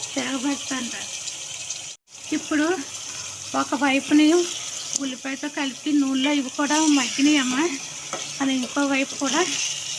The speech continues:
ఇలా తిరగేసుకుందాం చేపలని. చాలా గట్టిగా ఉంటాయి రా, ఈ కూరమేలాగా ఉంటాయి.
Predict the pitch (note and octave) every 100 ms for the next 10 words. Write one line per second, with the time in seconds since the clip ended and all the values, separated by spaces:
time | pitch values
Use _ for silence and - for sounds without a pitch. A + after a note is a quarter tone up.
0 | - C4 C4 C#4 C#4+ A#3+ A#3+ B3+ - C4
1 | A#3+ B3 C4 B3 - - A3 B3+ D#4+ -
2 | - - - - - - - - C4 A3+
3 | A#3+ C4 - A#3+ C#4 D4+ D#4 D4+ D#4 D4
4 | - C4 B3+ B3 C#4+ D4 D#4 D4+ C4+ D4